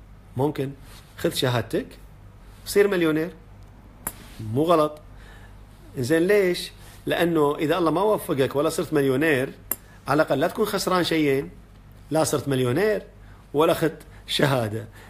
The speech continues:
أنت أخذ شهادة وصير مليونير، وإذا أخذت شهادة وصرت فقير، على الأقل تشتغل بشهادتك. يعني، خلي يصير حوار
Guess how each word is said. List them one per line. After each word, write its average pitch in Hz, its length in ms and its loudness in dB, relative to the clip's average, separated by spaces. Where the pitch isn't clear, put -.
أنت 131 160 -2
أخذ 139 240 0
شهادة 226 560 2
وصير 392 220 4
مليونير، 247 500 2
وإذا 147 220 2
أخذت 180 220 -2
شهادة 170 400 2
وصرت 147 200 0
فقير، 156 600 2
على 185 140 2
الأقل 196 140 0
تشتغل 202 360 0
بشهادتك. 214 640 -2
يعني، 139 240 2
خلي 208 200 -2
يصير 196 240 0
حوار 143 540 0